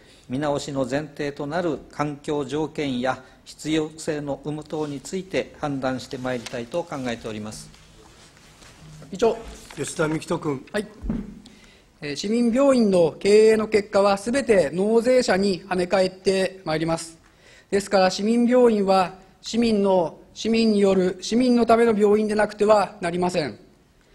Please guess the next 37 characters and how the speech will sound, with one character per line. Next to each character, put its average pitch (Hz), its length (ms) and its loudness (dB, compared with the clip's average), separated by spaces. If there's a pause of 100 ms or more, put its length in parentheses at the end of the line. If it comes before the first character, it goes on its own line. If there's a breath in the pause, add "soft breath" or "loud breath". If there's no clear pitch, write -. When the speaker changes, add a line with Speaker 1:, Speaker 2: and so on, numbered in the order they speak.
(260 soft breath)
Speaker 2:
再 254 260 4
度、 220 240 4
市 - 140 -6
民 233 180 2
と 208 120 2
の 190 80 4
合 190 240 4
意 214 80 -2
形 214 180 6
成 208 140 2
の 196 100 0
場 202 160 4
を 185 80 0
設 190 240 -2
け 202 80 -2
る 196 80 0
こ 180 140 -4
と 208 160 2
を 185 80 0
強 196 200 -4
く 180 120 -8
要 165 180 0
望 160 240 0
し 160 100 -8
ま 147 140 -4
す。 - 240 -16 (1700 soft breath)
現 240 240 0
在 202 360 4
見 180 120 -6
込 226 100 0
ま 220 140 6
れ 208 100 2
る 202 240 0
新 254 300 -2
病 202 260 4
院 175 140 -4
の 175 300 0